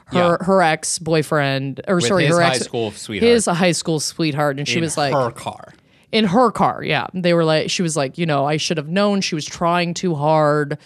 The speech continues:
Speaker 1: She was helping me too much with the wedding. She was too close with him. He kept saying, you know, 'They're just friends, they're just friends,' whatever." I will say this. If I'm in a relationship with you and you cheat on me, but you end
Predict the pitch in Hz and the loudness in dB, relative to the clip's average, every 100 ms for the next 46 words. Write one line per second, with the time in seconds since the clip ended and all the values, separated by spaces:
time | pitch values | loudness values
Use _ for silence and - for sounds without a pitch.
0 | - - - - - 151 - 156 156 165 | -20 -20 -20 -12 -6 -4 0 0 0 0
1 | 151 143 139 - 151 156 151 160 147 143 | 0 -2 -6 -6 -2 -2 -4 -6 -6 -4
2 | 139 139 139 139 139 - 147 - 175 170 | -2 0 0 -2 -4 -4 -6 -4 -6 -4
3 | 165 143 - 147 139 135 135 139 135 147 | -2 -2 -4 -4 -2 -2 -4 -6 -4 -6
4 | - - 139 135 135 139 127 135 139 139 | -4 -2 0 0 -2 -4 -6 -6 -6 -8
5 | 143 135 131 127 135 - 98 120 - 95 | -6 -6 -6 -8 -8 -8 -10 -8 -8 -10
6 | - - _ - _ _ _ _ _ - | -10 -16 _ -20 _ _ _ _ _ -18
7 | - - 180 170 175 - 160 156 - - | -16 -4 0 0 0 0 -2 -4 -10 -10
8 | - - _ _ _ _ _ _ _ _ | -12 -14 _ _ _ _ _ _ _ _
9 | - 180 - 160 165 190 240 220 170 143 | -4 -2 0 0 2 2 2 2 2 0
10 | - 143 147 - 135 - 131 123 160 _ | -4 -6 -6 -4 -8 -6 -8 -6 -10 _
11 | _ _ _ _ _ - 147 143 147 175 | _ _ _ _ _ -6 -4 -2 -2 -2
12 | 196 - - 185 160 139 135 123 - 165 | -2 -4 -2 0 0 -2 -4 -8 -12 -18
13 | _ _ _ _ _ _ 165 156 - 156 | _ _ _ _ _ _ -4 -4 -4 -2
14 | 165 175 147 147 | 0 0 -2 -4